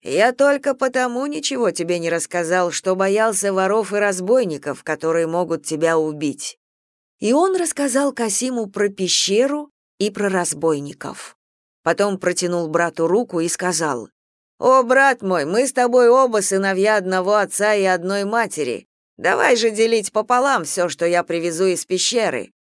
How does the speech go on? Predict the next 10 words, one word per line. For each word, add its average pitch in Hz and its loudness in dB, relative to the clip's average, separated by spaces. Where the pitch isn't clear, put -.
Я 339 2
знаю, 302 2
как 247 0
туда 233 2
войти 220 -2
и 180 0
как 202 -2
уберечься 202 2
от 160 -4
разбойников. 170 -4